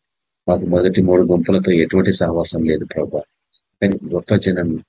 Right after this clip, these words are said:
ఆ మూడో గుంపుని బయటికి లాక్కొని రావాలా, అదే మాకు అనుగ్రహించబడ్డ పిలుపు. ఇవన్నిటిని వాటికి చూపించి వారికి ఒక జ్ఞానోదయం కల్పించాలా. అందుకు మీకు పరిశుద్ధాత్మ నడుపు మాకు అవసరం. వింటున్న వారందరూ ఈ పని కొనసాగించుకోవాలా. వారి లైఫ్ టైమ్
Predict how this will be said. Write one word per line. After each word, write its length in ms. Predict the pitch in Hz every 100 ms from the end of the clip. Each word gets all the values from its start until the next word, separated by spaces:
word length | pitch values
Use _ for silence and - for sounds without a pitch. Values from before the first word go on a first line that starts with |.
| _ _ 73
ఆ 40 |
మూడో 300 | 80 92 101
గుంపుని 440 | 95 95 92 95
బయటికి 420 | 85 78 82 101 95
లాక్కొని 500 | 82 73 85 80 82
రావాలా, 360 | 76 78 78 80 _ _ _ -
అదే 300 | 76 85 95
మాకు 300 | 67 82 82
అనుగ్రహించబడ్డ 600 | 85 92 95 95 80 76 78
పిలుపు. 340 | 80 76 76 - 85
ఇవన్నిటిని 540 | 87 87 95 95 104
వాటికి 280 | 90 80 80 -
చూపించి 560 | 101 98 98 - - - _ - _ -
వారికి 280 | 87 87 85
ఒక 140 | 82
జ్ఞానోదయం 580 | 78 76 82 87 85 85
కల్పించాలా. 640 | 80 71 78 - 78 87 95 _ _ -
అందుకు 280 | 80 90 92
మీకు 220 | 87 85
పరిశుద్ధాత్మ 520 | 80 80 - 101 95
నడుపు 240 | 95 82 92
మాకు 300 | 85 78 76
అవసరం. 460 | 76 - 76 - - - _
వింటున్న 320 | 85 85 92 95
వారందరూ 540 | 90 87 92 101 101 -
ఈ 80 | 92 -
పని 180 | 87 95
కొనసాగించుకోవాలా. 840 | 87 80 - 165 80 - 80 80
వారి 280 | 78 80 76
లైఫ్ 300 | 82 87 -
టైమ్ 240 | 90 82